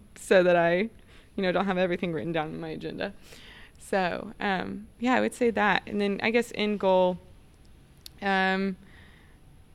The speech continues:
I don't know how, but I just wanna do something, uh, that will leave, leave lands, as much land as I could touch in a better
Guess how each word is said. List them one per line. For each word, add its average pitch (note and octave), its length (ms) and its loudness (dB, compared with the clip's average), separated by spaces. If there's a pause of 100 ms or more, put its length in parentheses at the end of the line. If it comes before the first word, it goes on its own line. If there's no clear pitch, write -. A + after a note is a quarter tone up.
(120)
I - 40 -2
don't G#3 140 2
know G3+ 160 2
how, F#3 480 4
but F3+ 100 2
I F#3+ 60 8
just G3 140 -8
wanna A3+ 120 2
do G#3 120 -2
something, F#3 640 -4
uh, - 440 -8 (1080)
that G3 120 4
will G3 340 0
leave, G3 760 -6 (680)
leave G3+ 520 -2 (160)
lands, F#3 920 -4 (420)
as G3 180 -10
much G#3 300 -2
land F#3 240 -8
as F3 100 -12
I E3+ 80 -6
could F3 200 -12
touch - 440 -8
in F#3 140 -12
a F3 80 -10
better E3+ 420 -4